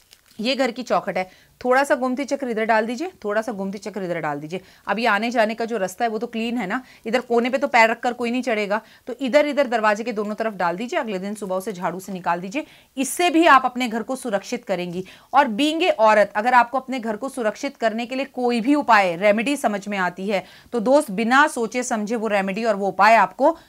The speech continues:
करना चाहिए, चाहे किसी को अच्छा लगे या बुरा लगे। एक बात और याद रखिएगा कि दिया तुलसी का जब जलाएं तो उसके अंदर थोड़ा सा गुलाल, अब गुलाल का ये रंग भी है, गुलाल का पीला रंग भी है, और गुलाल का पीला रंग तो बहुत पसंद है हरि कृष्ण को,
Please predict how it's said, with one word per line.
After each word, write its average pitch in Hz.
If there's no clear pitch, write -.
करना 240
चाहिए, 240
चाहे 226
किसी 262
को 233
अच्छा 214
लगे 220
या 208
बुरा 165
लगे। 165
एक 294
बात 285
और 220
याद 214
रखिएगा 214
कि 226
दिया 208
तुलसी 220
का 214
जब 190
जलाएं 185
तो 254
उसके 269
अंदर 247
थोड़ा 320
सा 311
गुलाल, 185
अब 190
गुलाल 196
का 196
ये 185
रंग 202
भी 196
है, 185
गुलाल 175
का 180
पीला 220
रंग 196
भी 190
है, 196
और 226
गुलाल 226
का 269
पीला 247
रंग 247
तो 277
बहुत 202
पसंद 220
है 180
हरि 233
कृष्ण 233
को, 180